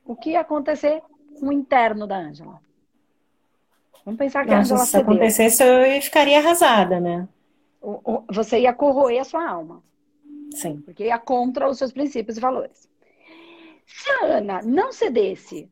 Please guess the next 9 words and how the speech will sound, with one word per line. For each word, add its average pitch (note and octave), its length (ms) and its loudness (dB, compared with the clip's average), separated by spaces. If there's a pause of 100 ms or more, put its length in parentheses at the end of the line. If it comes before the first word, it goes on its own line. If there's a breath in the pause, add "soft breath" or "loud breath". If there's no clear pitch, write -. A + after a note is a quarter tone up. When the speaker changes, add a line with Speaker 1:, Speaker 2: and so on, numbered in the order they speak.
(120)
Speaker 1:
mas E4 260 -2
não B4+ 240 0
conseguisse, F4+ 760 -4
então, A3 440 -4
por G#3 200 -10
conta G#3+ 280 -8
de G3 120 -8
não A#3+ 180 -4
ceder, A3 580 -6